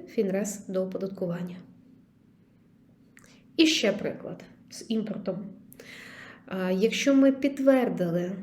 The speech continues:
звичайність ціни, але звичайна ціна виявилась не три мільйони двісті, а один мільйон,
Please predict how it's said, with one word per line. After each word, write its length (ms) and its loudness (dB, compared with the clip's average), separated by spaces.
звичайність 760 0
ціни, 520 0
але 400 0
звичайна 600 -2
ціна 380 0
виявилась 640 2
не 140 -2
три 240 0
мільйони 500 2
двісті, 640 -4
а 220 0
один 320 2
мільйон, 360 -2